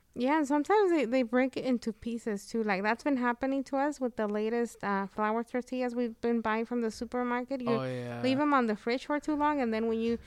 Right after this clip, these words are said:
Speaker 1: take 'em out, yeah, they're breaking.
Speaker 2: Yeah, I hate when, uh, tortillas do that. Just, you know, my advice is make homemade from now on.
Speaker 1: Yeah, so I'm gonna make the homemade tortillas tomorrow, and Mike is gonna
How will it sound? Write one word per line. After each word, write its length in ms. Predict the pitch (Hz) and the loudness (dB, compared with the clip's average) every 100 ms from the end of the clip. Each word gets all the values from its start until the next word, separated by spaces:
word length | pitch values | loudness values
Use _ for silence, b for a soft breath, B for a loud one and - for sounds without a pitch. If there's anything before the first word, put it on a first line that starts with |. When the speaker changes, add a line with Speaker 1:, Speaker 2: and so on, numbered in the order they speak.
| B B - | B B -2
Speaker 1:
take 240 | 247 226 | -2 0
'em 160 | 233 214 | -2 0
out, 300 | 214 294 330 b b b - | 0 -2 -4 b b b -8
yeah, 340 | 220 240 254 | -2 0 2
they're 260 | 220 214 208 - - | 0 -2 -4 -10 -8
breaking. 480 | 214 262 - 202 - _ _ b b b b b b | -8 -6 -8 -10 -12 _ _ b b b b b b
Speaker 2:
Yeah, 320 | - 131 127 - | -8 -4 -4 -4
I 80 | 139 | -4
hate 200 | 151 147 | -4 -4
when, 320 | 127 123 107 | -4 -4 -6
uh, 140 | 87 - | -10 -8
tortillas 440 | 131 - 123 117 | -10 -8 -10 -8
do 140 | 113 110 | -10 -8
that. 260 | 110 110 _ b b b b b b b b b b b _ | -8 -12 _ b b b b b b b b b b b _
Just, 340 | 139 - - - _ - | -10 -10 -14 -20 _ -10
you 140 | 147 | -6
know, 100 | 131 | -4
my 160 | 127 139 | -4 -2
advice 420 | 147 151 147 139 | -2 0 0 -2
is 220 | 127 123 | -6 -8
make 200 | 123 120 | -8 -8
homemade 580 | - 127 123 117 110 - _ _ _ _ _ | -6 -6 -6 -8 -10 -12 _ _ _ _ _
from 180 | - 123 | -8 -6
now 180 | 113 110 | -6 -8
on. 240 | 113 240 | -6 -2
Speaker 1:
Yeah, 220 | 240 220 | 0 0
so 280 | 214 226 214 | -2 -2 -2
I'm 140 | - 247 | 2 2
gonna 200 | 311 294 | 4 4
make 220 | 285 277 | 2 2
the 100 | 277 | 2
homemade 380 | 262 262 247 247 | 4 4 4 0
tortillas 520 | 254 240 - 220 220 | 0 -4 -2 0 0
tomorrow, 500 | - 247 233 214 214 - | -2 0 2 2 0 0
and 240 | 202 202 | 0 0
Mike 240 | 196 202 208 | 0 -2 -4
is 160 | 202 | -6
gonna 400 | - 190 175 - | -2 0 0 -4